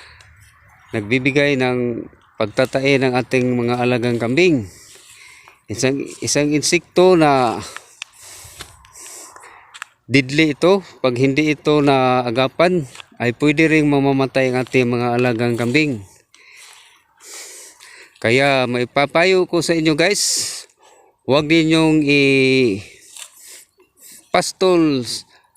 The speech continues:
ang inyong mga alagang kambing sa tuwing five A M at eight A M. Kasi malamig pa yung damo, hindi pa naarawan itong mga damo.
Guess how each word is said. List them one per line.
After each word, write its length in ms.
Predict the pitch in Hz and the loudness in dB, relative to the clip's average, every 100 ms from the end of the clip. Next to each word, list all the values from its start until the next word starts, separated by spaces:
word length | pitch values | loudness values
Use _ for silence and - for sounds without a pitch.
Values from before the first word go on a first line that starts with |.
| _ _ _ 117 | _ _ _ -4
ang 480 | 120 123 117 113 98 - - _ - | -2 0 -2 -4 -6 -12 -20 _ -4
inyong 280 | 135 147 139 | 0 2 2
mga 160 | 135 127 | 2 2
alagang 320 | 160 165 170 | 2 2 0
kambing 400 | 180 175 156 165 | 0 2 2 2
sa 160 | 151 143 | 0 -6
tuwing 580 | - 143 147 139 139 120 - - - - _ _ _ _ _ - - - - - _ _ _ | -2 2 2 0 -4 -6 -14 -20 -20 -20 _ _ _ _ _ -20 -20 -20 -20 -20 _ _ _
five 240 | 165 185 151 | -4 -4 -6
A 340 | - _ 165 175 160 | -16 _ 0 2 2
M 220 | 160 151 131 - - - - - - - - - - | 2 -2 -8 -12 -14 -12 -10 -8 -8 -10 -10 -10 -4
at 80 | 131 - - _ _ - _ - - | -4 -6 -20 _ _ -20 _ -12 -4
eight 160 | 127 - | -4 -4
A 120 | - 123 160 143 | -2 0 2 0
M. 160 | 95 - _ _ _ _ _ _ _ - | -4 -12 _ _ _ _ _ _ _ -6
Kasi 440 | 127 151 156 156 143 139 - | -2 2 2 2 -2 -8 -12
malamig 480 | - 123 135 147 143 | -2 2 2 0 0
pa 160 | 151 151 | 0 2
yung 240 | 147 147 | 2 0
damo, 320 | 165 156 156 | 2 2 2
hindi 240 | 147 139 - | 2 0 0
pa 400 | 135 135 131 127 | 2 4 2 0
naarawan 720 | 123 127 123 127 131 131 131 | 0 0 0 2 2 0 -2
itong 320 | 117 131 127 | -2 -2 -2
mga 220 | 123 131 | -2 0
damo. 260 | 170 151 | 2 2